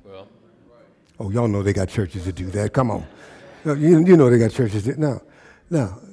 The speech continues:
Speaker 2: no, no, no. That's not important. It's not important to me what you're giving.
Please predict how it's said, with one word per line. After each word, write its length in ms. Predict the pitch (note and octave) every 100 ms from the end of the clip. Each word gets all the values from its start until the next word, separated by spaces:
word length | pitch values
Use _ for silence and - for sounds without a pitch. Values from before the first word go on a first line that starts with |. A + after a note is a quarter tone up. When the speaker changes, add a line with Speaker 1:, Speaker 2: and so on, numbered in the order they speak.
| _ _
Speaker 2:
no, 200 | G#3+ D#3+
no, 240 | C#3+ C#3 C3+
no. 140 | G2+ - _ _ _ _ _ _ _ _ _ _ _ _ _
That's 200 | A#2 -
not 160 | C3+ A#2
important. 500 | G2+ F3+ C3+ A2+ - - - - - _ _ _ _ _ _ _ _ _ _ _ _ _ _
It's 120 | D3+
not 140 | C3+
important 420 | A2+ - D3 A2+
to 60 | A2+
me 260 | A#2+ A2 - - _ _ _ _ _ _ _ _ _
what 220 | - G#2
you're 80 | A2
giving. 400 | G#2 A#2 F2+ E2+